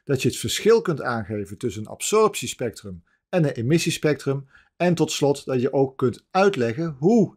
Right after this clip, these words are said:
deze spectra ontstaan. En om dat te kunnen, moeten we eerst nog eens even goed gaan kijken naar wat nu precies licht is.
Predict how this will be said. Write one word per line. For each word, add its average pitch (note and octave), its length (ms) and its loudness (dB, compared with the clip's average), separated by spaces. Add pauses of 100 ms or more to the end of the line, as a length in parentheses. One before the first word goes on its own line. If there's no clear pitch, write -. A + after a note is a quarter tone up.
deze B2+ 320 0
spectra A2+ 500 -4
ontstaan. F2 560 -8 (580)
En C#3+ 160 2
om C#3+ 100 4
dat C#3 160 4
te - 120 -10
kunnen, G3+ 520 4 (240)
moeten C#3+ 260 -6
we A#2 100 -4
eerst F#3+ 340 4
nog E3 140 0
eens C3+ 80 2
even A#2 280 0
goed A#3+ 300 -4
gaan E3 200 -4
kijken D#3 440 2
naar C3+ 420 0 (340)
wat C#3+ 420 -2
nu A#2 380 -4
precies - 680 -8
licht A3 440 2
is. B2 380 0